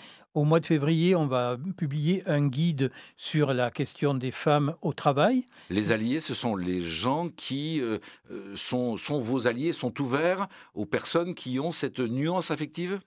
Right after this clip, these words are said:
Speaker 1: Tout à fait. Ce sont les gens qui ne sont pas L G B T, mais qui considèrent que c'est une cause.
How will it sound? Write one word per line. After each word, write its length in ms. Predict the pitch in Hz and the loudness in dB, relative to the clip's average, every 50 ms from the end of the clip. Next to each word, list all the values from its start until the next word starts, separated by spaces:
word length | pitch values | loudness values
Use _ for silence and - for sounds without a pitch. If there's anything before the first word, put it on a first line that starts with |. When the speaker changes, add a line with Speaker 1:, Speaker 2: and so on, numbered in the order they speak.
| _ _ | _ _
Speaker 1:
Tout 120 | - 190 - | -4 0 2
à 80 | 226 180 | 2 2
fait. 260 | - - 151 165 214 | 2 2 2 2 2
Ce 100 | - 180 | 2 0
sont 200 | 151 - 165 156 | 2 2 4 4
les 160 | 151 147 143 | 4 4 2
gens 320 | 127 131 160 202 233 240 - | 4 4 4 6 6 4 2
qui 120 | - 165 | 2 2
ne 120 | 160 156 | 2 2
sont 180 | - - 156 143 | 4 2 2 2
pas 180 | - 151 160 - | 4 2 2 2
L 140 | - 156 151 | 0 -2 -2
G 120 | 139 147 147 | -2 -2 -2
B 160 | 139 139 123 | -2 -2 -2
T, 220 | - 156 196 247 - - - - - _ | 0 0 0 0 -2 -6 -12 -20 -6 _
mais 100 | 156 139 | -4 -2
qui 100 | - 170 | 0 0
considèrent 500 | 135 - 165 151 - 165 143 170 220 220 | 2 4 2 2 2 2 2 2 2 2
que 60 | - | 0
c'est 160 | - 165 - - | -2 -4 -2 0
une 160 | 165 160 147 | 0 0 0
cause. 500 | - - - 165 196 220 180 143 135 | 0 2 4 4 4 4 2 -2 -4